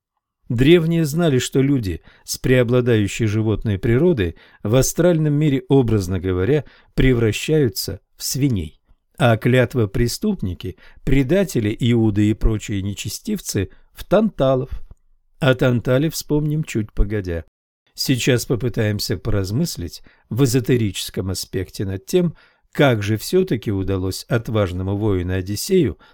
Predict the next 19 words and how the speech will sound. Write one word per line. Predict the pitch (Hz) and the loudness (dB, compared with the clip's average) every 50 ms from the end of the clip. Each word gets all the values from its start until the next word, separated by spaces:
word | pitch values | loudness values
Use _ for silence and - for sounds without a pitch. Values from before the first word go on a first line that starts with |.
| _ _ _ _ _ - | _ _ _ _ _ 4
и | 233 240 | 4 4
сирен | 185 - - 117 92 95 98 104 117 131 | 4 4 0 0 2 2 2 2 0 0
услышать, | 151 - - 175 185 185 - 196 - - - - - _ _ _ _ _ | -2 -4 -4 -4 -4 -4 -6 -10 -12 -14 -18 -20 -20 _ _ _ _ _
и | - 143 143 | 4 4 6
невредимым | 135 131 123 117 123 117 110 98 117 123 127 127 120 123 123 | 6 4 4 4 4 2 2 0 -2 -2 0 -2 -2 -2 -4
остаться. | 120 - - - 110 - - - - - - - _ _ _ - _ _ _ _ _ _ | -6 -8 -10 -10 -10 -10 -10 -12 -18 -20 -20 -20 _ _ _ -20 _ _ _ _ _ _
И | - 143 139 | 4 4 4
почему | - - 135 127 - 151 131 123 123 120 - | 6 4 2 2 2 -2 -2 -2 -4 -4 -2
это | - 156 190 190 - - 95 | -2 -2 -2 0 -2 -4 -4
удалось | 87 92 85 90 85 82 87 82 - - - - _ _ _ _ _ | -4 -4 -4 -4 -4 -4 -4 -6 -8 -10 -12 -18 _ _ _ _ _
одному | - 135 127 117 107 117 117 110 104 101 101 | 0 0 0 2 2 0 0 2 0 0 -2
ему? | 95 98 107 107 117 98 64 - - _ _ _ _ _ _ _ _ _ | -2 -2 -2 -2 -2 -4 -6 -10 -16 _ _ _ _ _ _ _ _ _
Может | 123 131 135 127 110 131 120 107 | 2 4 4 4 4 2 0 0
быть, | 104 127 123 - - - - - _ _ | -2 -2 -4 -4 -8 -14 -20 -20 _ _
удалось | - 147 135 131 127 120 117 120 107 98 | 0 2 2 4 2 2 2 0 0 0
бы | 104 117 117 113 | 0 0 0 0
и | |
всей | 110 - - 131 120 | 0 -2 -4 -4 -4
команде? | - - 123 127 160 165 147 120 - | -2 -4 -4 -2 -2 -2 -4 -6 -8